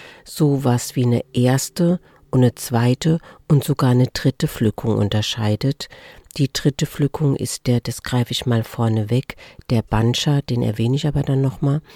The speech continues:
Ähm, ja, und dieser Sencha, müsst ihr euch vorstellen oder musst du dir vorstellen, ist von, von eben dieser be-, bekannten grasigen Qualität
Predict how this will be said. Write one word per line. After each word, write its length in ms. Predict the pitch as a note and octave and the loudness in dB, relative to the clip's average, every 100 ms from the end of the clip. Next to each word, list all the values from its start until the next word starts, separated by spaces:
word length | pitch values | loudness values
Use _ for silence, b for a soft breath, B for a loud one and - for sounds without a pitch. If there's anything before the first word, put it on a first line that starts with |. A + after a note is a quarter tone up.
| B B B B B B _ _ | B B B B B B _ _
Ähm, 400 | - C3 B2+ C#3+ C3 _ _ _ _ _ _ - | 0 2 4 0 -2 _ _ _ _ _ _ -12
ja, 300 | D#3+ A#2 G#2+ | -4 2 4
und 320 | A2 A#2 A2 B B B - | 4 2 0 B B B 0
dieser 360 | C3 C#3+ B2+ | 2 4 4
Sencha, 560 | A#2+ C3+ C3+ C#3 D#3 C#3+ C#3+ - | 4 2 2 2 2 2 0 0
müsst 340 | B2+ B2+ - | 0 0 0
ihr 120 | C3+ - - | -2 -2 -2
euch 240 | B2+ - | -2 -2
vorstellen 680 | - C3+ - - C3 B2+ A#2+ | -2 -4 -4 -2 0 2 0
oder 140 | - | -2
musst 280 | A2+ A2+ - | -2 -4 -4
du 40 | - | -4
dir 140 | B2 | -2
vorstellen, 500 | - B2 - B2+ A#2+ | 0 -2 -2 -2 -2
ist 280 | - A2+ - B B - | -2 -6 -8 B B -10
von, 280 | - A2 | -4 -2
von 280 | G#2+ A2 G#2 - | -2 -4 -4 -4
eben 220 | A2+ G#2+ | -2 -2
dieser 280 | A2 - G#2+ - | -2 -2 -4 -2
be-, 180 | - G#2+ - - | -2 -2 -2 -2
bekannten 460 | - G#2+ G#2 - - | 0 0 -2 -6 -8
grasigen 580 | - G#2+ B2 - G3 F#3+ | -4 0 2 4 2 2
Qualität 800 | - G3 G3 - G#3 A3 - | 2 2 2 2 2 2 0